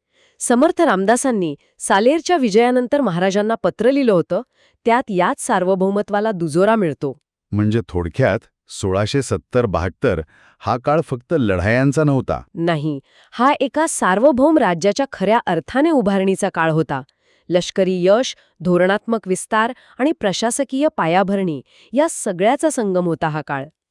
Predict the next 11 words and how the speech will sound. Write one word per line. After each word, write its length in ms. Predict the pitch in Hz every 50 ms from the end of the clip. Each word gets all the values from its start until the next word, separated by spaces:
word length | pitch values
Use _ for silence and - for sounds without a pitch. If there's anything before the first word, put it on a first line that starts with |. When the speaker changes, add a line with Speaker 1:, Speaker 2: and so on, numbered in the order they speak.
| _ -
Speaker 2:
खरंच 320 | - - 120 156 220 - -
खूप 240 | - - 185 214 180
महत्वाचा 560 | 110 101 95 101 90 - 92 90 87 - 92
टप्पा 320 | 82 71 85 69 - 82 76
होता 240 | 76 78 71 82
हा. 200 | 73 - 73 58 50 _ _ _ _ -
Speaker 1:
हो, 180 | 190 170 135 - _ _ _ _ _ -
आई 180 | - 185 208 254
श्रोत्यांसाठी 800 | 233 - - 196 175 - - 214 247 269 254 - 247 240 - 262
एक 220 | 262 262 240 -
विचार, 400 | 185 165 156 - 220 196 160 143